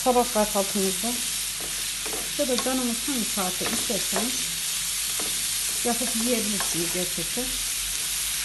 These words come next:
Ee, yorumlara yazın bakalım arkadaşlar. Bugün benim doğum günüm. Benim doğum günümü takipçilerim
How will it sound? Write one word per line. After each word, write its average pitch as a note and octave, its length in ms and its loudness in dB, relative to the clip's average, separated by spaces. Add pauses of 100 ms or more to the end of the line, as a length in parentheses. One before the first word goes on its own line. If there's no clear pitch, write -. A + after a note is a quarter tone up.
(1700)
Ee, G3 480 2 (680)
yorumlara A#3+ 440 6
yazın A3+ 380 4
bakalım F#3+ 420 0
arkadaşlar. G3+ 460 0 (920)
Bugün G#3 260 2
benim G3+ 300 0
doğum G3+ 220 0
günüm. F3+ 320 0 (480)
Benim G3 260 0
doğum G3+ 280 0
günümü F#3 320 0 (640)
takipçilerim G3 720 -2